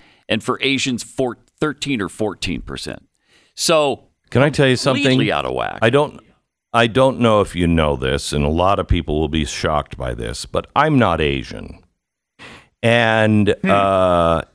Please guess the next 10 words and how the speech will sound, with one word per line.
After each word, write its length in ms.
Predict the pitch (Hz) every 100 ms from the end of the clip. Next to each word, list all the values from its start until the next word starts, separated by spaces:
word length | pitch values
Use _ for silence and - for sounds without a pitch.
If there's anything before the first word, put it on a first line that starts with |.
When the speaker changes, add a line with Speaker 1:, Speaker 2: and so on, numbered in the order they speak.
| -
Speaker 2:
even 320 | 127 160 175
though 200 | 139 123
I'm 320 | 117 113 104
not 320 | 104 113 110 95
Asian, 680 | 64 58 57 67 76 98 - _ _ _ _ _ _ _
I 200 | - 139
have 280 | 190 202 135
no 280 | 110 123 165
problem 840 | - - 139 143 147 92 78 87 90 _ _ -
with 380 | 95 104 92